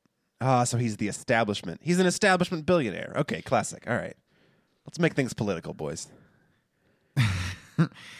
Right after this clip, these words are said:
Speaker 2: Yeah, let's do that. Also, there's an underboss from the faction, Little Boss
Speaker 1: Uh-huh.
Speaker 2: X. He's, uh, also, like,
Speaker 1: Li-,
Speaker 2: a local
Speaker 1: his name
Speaker 2: celebrity known for his songs that support the Evening Wood.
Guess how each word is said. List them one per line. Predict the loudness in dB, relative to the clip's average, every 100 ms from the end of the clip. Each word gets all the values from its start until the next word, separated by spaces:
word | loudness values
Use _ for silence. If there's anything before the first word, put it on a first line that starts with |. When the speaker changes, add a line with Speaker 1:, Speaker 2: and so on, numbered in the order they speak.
| -8 -6 2
Speaker 2:
Yeah, | 4 4 0 -6
let's | -8 -6
do | -2 -2
that. | -2 -6 -12 _ -12 -2
Also, | 0 0 0 0 -2 -8 _
there's | 0 2
an | 2
underboss | 2 0 0 -2 -2 -6 -6
from | -6 -6
the | -8
faction, | -10 -10 -8 -8 -8 -16 -18 _ -6
Little | 0 2 4
Boss | 4 2 -2
Speaker 1:
Uh-huh. | -4
Speaker 2:
X. | -4 -6 -8 -10 -14 _ _ _
He's, | -6 -2
uh, | 4 6 6 4
also, | 0 -2 -2
like, | 0 0
Speaker 1:
Li-, | 0
Speaker 2:
a |
local | 0 -4 -4 -2
Speaker 1:
his | 2
name | 2
Speaker 2:
celebrity | 2 0 -4 -10
known | 0 2 2 -2
for | 0 2 2 -6 -8
his | -6 -2
songs | 0 0 0 -4
that | -6 -6
support | -8 2 4 4
the | -4
Evening | -8 -10 -8 -10 -10
Wood. | -12 -14